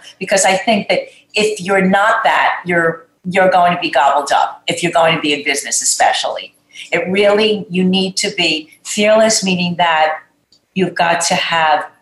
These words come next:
the ability to, like I said, to take risks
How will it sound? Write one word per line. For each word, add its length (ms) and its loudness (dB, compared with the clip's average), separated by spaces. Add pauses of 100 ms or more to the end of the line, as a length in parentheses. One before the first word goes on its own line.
(440)
the 320 0
ability 600 2
to, 160 -8 (260)
like 200 2
I 120 2
said, 380 2
to 120 -8
take 340 -4
risks 720 -4